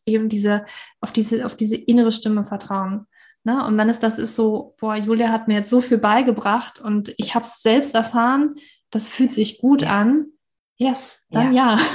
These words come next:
Speaker 1: <laughs> Aber wenn du auch
Speaker 2: Dann
Speaker 1: da die
Speaker 2: ist es,
Speaker 1: Erfahrung machst,
Speaker 2: ja.
Speaker 1: „Ach ja, das, das stimmt für mich, der Aspekt hat jetzt nicht gestimmt“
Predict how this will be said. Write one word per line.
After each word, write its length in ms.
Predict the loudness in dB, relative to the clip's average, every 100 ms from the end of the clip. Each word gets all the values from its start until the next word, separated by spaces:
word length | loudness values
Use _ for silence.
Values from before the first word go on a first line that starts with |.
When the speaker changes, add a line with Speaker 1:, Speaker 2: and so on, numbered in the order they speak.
| 0
Speaker 1:
<laughs> 220 | 2 4
Aber 160 | 6 6
wenn 160 | 6
du 120 | 6 4 2 -8 0
auch 80 | 2
Speaker 2:
Dann 100 | 6
Speaker 1:
da 140 | 6
die 80 | 6
Speaker 2:
ist 60 |
es, 60 | 4
Speaker 1:
Erfahrung 340 | 4 4 4 2
machst, 180 | 4
Speaker 2:
ja. 200 | 4 2 -4 -16 -10
Speaker 1:
„Ach 140 | -6
ja, 240 | -2 -2 0
das, 340 | 0 -2 -10
das 240 | -4 -4 -2
stimmt 320 | 0 0 0
für 100 | -6
mich, 300 | -2 -2 -6 -20 -20 -20 _ 0
der 160 | 2
Aspekt 320 | 2 -2 -2
hat 100 | -2
jetzt 160 | -4 -2
nicht 180 | -2 -2
gestimmt“ 540 | -8 -4 -2 -2 -6